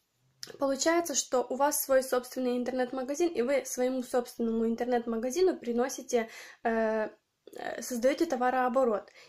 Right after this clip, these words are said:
и это приносит вам большие деньги. Также компания Oriflame, э, щедро платит тем, кто выходит на новые уровни.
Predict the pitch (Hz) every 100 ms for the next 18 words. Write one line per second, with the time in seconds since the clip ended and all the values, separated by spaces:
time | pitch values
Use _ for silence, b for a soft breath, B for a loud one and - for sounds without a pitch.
0 | B 247 247 - 320 247 247 254 262 240
1 | 240 233 233 - 240 214 214 202 202 -
2 | - - B B - 339 339 - 254 254
3 | 277 262 240 240 - 381 440 - - 220
4 | 220 220 - 277 254 247 240 247 233 -
5 | - 370 392 254 247 233 302 339 320 240
6 | 254 262 247 233 226 208 208 202